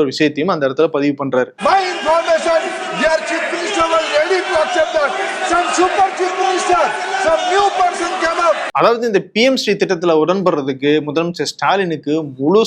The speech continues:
Speaker 1: சம்மதம் இருந்ததாகவும், அவரை விட பவர்ஃபுல்லான யாரோ ஒருத்தர் அவரை இயக்குறதாகவும், அவருடைய சொல்ல கேட்டுதான் முதலமைச்சர் ஸ்டாலின் தன்னுடைய முடிவை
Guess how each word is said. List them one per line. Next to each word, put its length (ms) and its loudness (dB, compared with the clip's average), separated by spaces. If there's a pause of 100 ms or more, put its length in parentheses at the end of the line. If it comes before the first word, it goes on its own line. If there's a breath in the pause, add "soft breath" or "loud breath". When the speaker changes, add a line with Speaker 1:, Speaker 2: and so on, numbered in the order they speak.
Speaker 1:
சம்மதம் 420 0
இருந்ததாகவும், 800 -2 (460)
அவரை 420 2
விட 120 4 (140)
பவர்ஃபுல்லான 580 4 (140)
யாரோ 220 6 (120)
ஒருத்தர் 380 2 (320)
அவரை 300 2
இயக்குறதாகவும், 760 0 (120)
அவருடைய 400 4 (100)
சொல்ல 220 4 (120)
கேட்டுதான் 500 2
முதலமைச்சர் 420 -2
ஸ்டாலின் 380 -2
தன்னுடைய 320 0 (100)
முடிவை 240 4